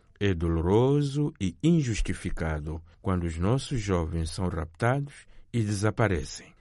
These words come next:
É perigoso para a nossa democracia e para as gerações futuras." Em vinte e sete de dezembro,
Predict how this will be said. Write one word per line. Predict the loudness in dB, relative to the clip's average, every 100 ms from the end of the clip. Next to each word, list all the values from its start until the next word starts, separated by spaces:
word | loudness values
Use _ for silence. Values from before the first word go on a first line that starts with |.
| _ _
É | -2
perigoso | 2 2 2 2 2 4 2 2 -2
para | 0 0
a |
nossa | 0 -2 -4
democracia | -4 -4 -4 -6 -6 -4 -2 -2 -6 _ -2
e | 0
para | 4 4
as | 2
gerações | 0 -2 -2 -4 -4
futuras." | -4 -6 -4 -4 -4 -10 -12 _ -20 -20 _
Em | 2 4
vinte | 4 4 2
e | -2
sete | 0 -2 -2 -2
de | -2
dezembro, | -2 -4 -2 -2 0 -2 -2